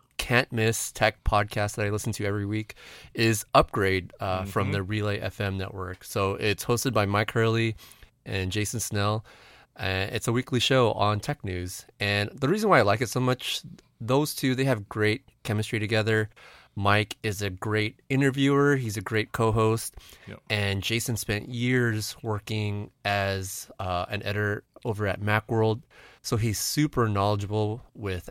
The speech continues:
Speaker 1: Apple and tech in general. And, uh, now he's gone indie. He does his own thing now. He writes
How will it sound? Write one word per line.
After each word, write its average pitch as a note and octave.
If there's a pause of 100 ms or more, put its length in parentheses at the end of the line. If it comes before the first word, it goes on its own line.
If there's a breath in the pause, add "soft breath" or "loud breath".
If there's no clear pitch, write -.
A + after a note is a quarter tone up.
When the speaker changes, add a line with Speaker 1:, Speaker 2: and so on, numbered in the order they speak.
Speaker 1:
Apple G2+
and F#2+ (100)
tech -
in G2
general. G#2 (580 loud breath)
And, F#2+ (420)
uh, G2+
now A#2+
he's B2
gone A2
indie. B2+
He B2
does G#2+
his G#2+
own A2
thing A#2
now. A2
He A2
writes G2+